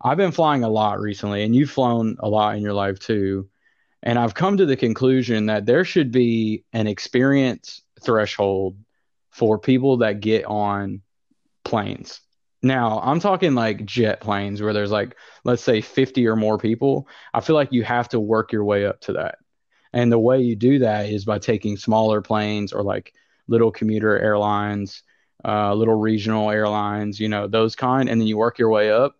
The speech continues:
to being in, like, the big time jets, because I'm so tired of going through an airport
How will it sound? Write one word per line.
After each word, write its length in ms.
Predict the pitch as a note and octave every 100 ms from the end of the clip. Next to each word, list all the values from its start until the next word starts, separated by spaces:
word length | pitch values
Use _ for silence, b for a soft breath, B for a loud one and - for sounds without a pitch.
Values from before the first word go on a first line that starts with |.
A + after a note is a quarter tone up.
| _ _ _
to 120 | B2
being 240 | A2 A2+ A2
in, 140 | G#2+
like, 180 | G#2+ G#2
the 120 | G#2+
big 260 | G2+ G#2+ -
time 340 | G#2+ G#2 G2+
jets, 360 | G#2+ A2 - -
because 300 | B2 A#2+ G#2
I'm 240 | C3 D3 B2+
so 340 | - C3 F3+
tired 640 | - D3 D3 A2 G#2 G2+ _ _ _ _ -
of 160 | B2
going 280 | A2+ A#2 A#2+
through 140 | A#2 A2+
an 80 |
airport 680 | G#2+ A2+ A#2 A2 G#2 G#2 F#2+